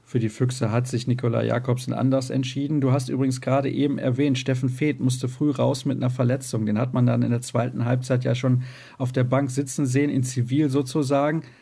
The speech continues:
Was hat er denn und fällt er länger aus? Muss er vielleicht sogar die Saison schon komplett abschreiben?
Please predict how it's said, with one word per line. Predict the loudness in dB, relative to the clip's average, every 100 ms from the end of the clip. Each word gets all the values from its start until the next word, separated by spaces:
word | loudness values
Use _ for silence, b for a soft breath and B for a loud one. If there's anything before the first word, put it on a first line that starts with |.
| B B -2
Was | 0
hat | 2
er | 0
denn | 2 0 0
und | 0 0 2
fällt | 0 0 2
er |
länger | 2 2 0 0
aus? | 0 0
Muss | -2 -2
er |
vielleicht | -2 0 0 0
sogar | -2 2 2 0 B B B -2
die |
Saison | 2 4 2 0
schon | -2
komplett | 0 0 0 -2
abschreiben? | -4 -6 -4 -2 -2 -2